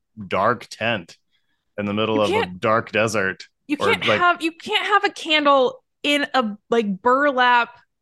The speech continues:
Speaker 2: tent in the middle of the desert. Like, you will
Speaker 1: Yeah.
Speaker 2: burn that shit down. <laughs> There's no way.
Speaker 1: Yeah. So, you know, if they were roughly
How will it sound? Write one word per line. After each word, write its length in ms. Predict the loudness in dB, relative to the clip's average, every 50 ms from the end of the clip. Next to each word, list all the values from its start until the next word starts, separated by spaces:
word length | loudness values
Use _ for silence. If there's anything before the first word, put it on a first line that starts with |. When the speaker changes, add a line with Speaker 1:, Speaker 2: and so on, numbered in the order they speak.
| _ -14
Speaker 2:
tent 500 | -8 -4 -2 0 0 0 -2 -6 -10 -14 -16 -18 _ _ -2
in 140 | -2 0 2
the 80 | 2 2
middle 280 | 2 4 2 2 2
of 100 | 0 0
the 80 | -2 -6
desert. 500 | -2 0 0 0 2 2 0 -2 0 0
Like, 160 | -2 -2 0
you 120 | -2 0
will 100 | 0 0
Speaker 1:
Yeah. 80 | 0 2
Speaker 2:
burn 240 | 2 2 2 0 -2
that 180 | -2 -4 -4
shit 260 | -4 -6 -8 -8 -4 -2
down. 320 | -2 0 2 2 2 2
<laughs> 40 | 0
There's 280 | 2 2 2 0 0
no 240 | -2 -4 -2 -4 -4 -4 -4 -4 -4 -4 -4 -6
way. 560 | -10 -10 -10 _ -14 -14 -14 _ -18 -20 -20 _ _ _ -6
Speaker 1:
Yeah. 280 | -2 -2 -2 -2 -4 -8
So, 480 | -10 -4 0 2 2 4 2 2 0 -2 -6 -12 -18 -16 -8 -4
you 120 | -2 0 2
know, 360 | 2 0 0 -2 -4 -8 _ _ _ _ _ _ _ -12
if 80 | -6 0
they 100 | 0 2
were 120 | 2 2 2
roughly 760 | 2 2 2 0 0 -4 -6 -4 -2 -2 -2 -2 -4 -8